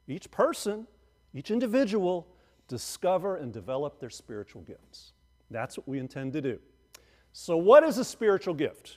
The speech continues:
You might be asking. Well, Steve talked about it last week. God has gifted each one of us in a unique way, so each one of you,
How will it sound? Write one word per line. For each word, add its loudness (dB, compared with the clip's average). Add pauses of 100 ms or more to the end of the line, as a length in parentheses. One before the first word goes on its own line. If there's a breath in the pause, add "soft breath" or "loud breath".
You -12
might -10
be -8
asking. 0
Well, 6
Steve -4
talked -2
about 0
it -4
last 2
week. -2 (420 soft breath)
God 2
has -2
gifted 0
each -6
one -2
of -2
us -4
in -4
a -4
unique 0
way, 2
so 0
each 0
one -2
of -4
you, -10